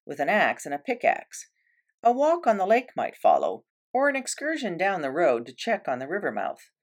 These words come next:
All of this activity was by design, as it took many hours for the cottage to fully warm. While after a few hours some of the air was warm, one could still see frost on the metal table legs, and the beds had a cold, damp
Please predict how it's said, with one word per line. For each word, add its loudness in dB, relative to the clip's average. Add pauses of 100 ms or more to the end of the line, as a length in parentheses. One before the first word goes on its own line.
(520)
All 2
of -4
this -4
activity -4
was -4
by 2
design, 2 (400)
as 0
it -2
took -2
many -4
hours 0
for -10
the -12
cottage 0
to -14
fully -8
warm. -4 (720)
While 6
after 6
a 4
few 0
hours 6
some 0
of -6
the -4
air 4
was -8
warm, 4 (260)
one 0
could -8
still -2
see -8
frost 6
on 0
the -4
metal 0
table -6
legs, -4
and -8
the -6
beds 2
had -6
a -6
cold, -4 (160)
damp -2